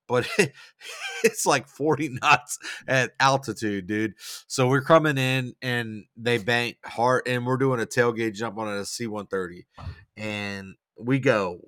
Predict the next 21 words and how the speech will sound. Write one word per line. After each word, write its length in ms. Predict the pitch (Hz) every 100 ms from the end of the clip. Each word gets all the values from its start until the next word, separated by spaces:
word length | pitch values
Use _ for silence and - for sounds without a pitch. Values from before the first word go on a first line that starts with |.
| -
everybody 400 | 127 123 123 113
rolls, 520 | 110 104 90 90 - _ - - -
and 540 | 120 117 110 101 82
we're 220 | 110 123
all 160 | 127 131
going 320 | 127 135 135
off, 300 | 120 117 113
and 260 | 95 104 90
bleep, 200 | 170 214
bleep, 160 | 220 -
it's 180 | 127 120
going 340 | - 135 139 123
great, 340 | 127 123 98 _ _ - _
but, 200 | 117 117 117
like, 320 | 110 - - _ _ _
once 340 | 113 139 156 196
you 120 | 170
exited 680 | 110 127 135 180 175 175 170 _ -
that 380 | 104 110 -
fucking 280 | - 135 123
aircraft, 640 | 110 120 - 131 131 -